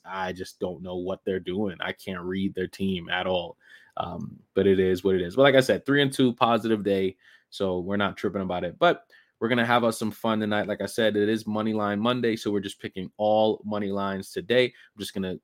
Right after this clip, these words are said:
quickly tell you guys all of my picks. I'm not going into too much detail. I'm not telling you about, oh, this person's O P S versus this person and the E R A versus, nah, nah, nah, nah, nah.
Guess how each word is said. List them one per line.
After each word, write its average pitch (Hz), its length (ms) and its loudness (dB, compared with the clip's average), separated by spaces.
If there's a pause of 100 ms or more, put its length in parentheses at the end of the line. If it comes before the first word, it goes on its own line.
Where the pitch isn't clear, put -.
(320)
quickly 143 520 2
tell 120 220 2
you 110 120 2
guys 98 440 0
all 104 260 2
of 98 80 -4
my 95 220 -4
picks. 135 360 -4
I'm 104 200 -8
not 95 200 -4
going 101 180 -4
into - 180 -10
too 123 240 -4
much 117 280 -2
detail. 104 640 0
I'm 98 80 -6
not 98 160 -8
telling 107 220 -4
you 104 80 -2
about, 101 320 0 (280)
oh, 101 200 2
this 107 160 2
person's 107 440 -2
O 104 160 0
P 104 300 0
S 104 280 2
versus 98 500 -2
this 104 280 0
person 107 440 -2
and 95 160 -4
the 95 200 -2
E 110 160 2
R 104 280 2
A 104 220 0
versus, 98 520 -4
nah, 92 380 -4
nah, 85 100 -6
nah, 82 120 -14
nah, - 160 -18
nah. - 80 -20